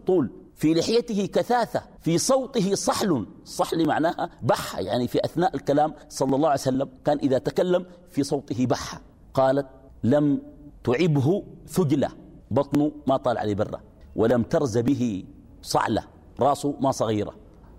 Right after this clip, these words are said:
"وسيم قسيم"، يا سلام، وسيم معروف وقسيم معروف، م-، يعني مقسم. "وسيم قسيم"، تصفه أيضا تقول: "ربعة من القوم،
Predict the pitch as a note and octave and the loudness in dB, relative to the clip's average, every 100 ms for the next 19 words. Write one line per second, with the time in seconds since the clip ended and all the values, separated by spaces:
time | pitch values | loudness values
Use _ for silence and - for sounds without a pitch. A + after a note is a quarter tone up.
0 | - - - C#4+ C4+ A#3+ - - D4+ E3+ | -2 0 4 4 2 0 -2 2 0 0
1 | - - - - G2 G2 - F#2 F#2 F#2 | -6 -16 -20 -8 -2 -2 0 0 0 -2
2 | - - F#2+ D#3+ B2+ F2+ C3 - - - | -12 -8 -2 0 2 0 -2 -6 -20 -20
3 | - - - F#2+ - A#2+ E3 E3+ A#3+ - | -20 -20 -8 -2 -2 0 0 0 -4 -10
4 | - - - C3+ D3 - - - - - | -18 -6 0 2 0 -4 -20 -20 -20 -20
5 | - A2+ A#2 A2+ A#2+ G#2 - G#2+ A#2+ - | -4 -4 0 2 2 -2 -4 -2 0 0
6 | - - - - - A#2+ - G3+ F3+ - | -4 -4 -18 -20 -6 -2 2 2 0 0
7 | D3+ - D3 G#2+ - - - C3 F#3+ - | -2 0 -2 -4 -10 -20 -4 -2 -2 -2
8 | E3 C#3+ - D#3+ D3 - - - - - | 0 0 2 2 2 -2 -8 -20 -20 -6
9 | B2+ F3 E3+ E3+ - - B2+ E3+ C3 A2+ | -2 2 2 0 -4 -8 -2 0 0 -2
10 | B2 A2 G#2 - A2+ F2 | 0 0 -2 -2 -4 -4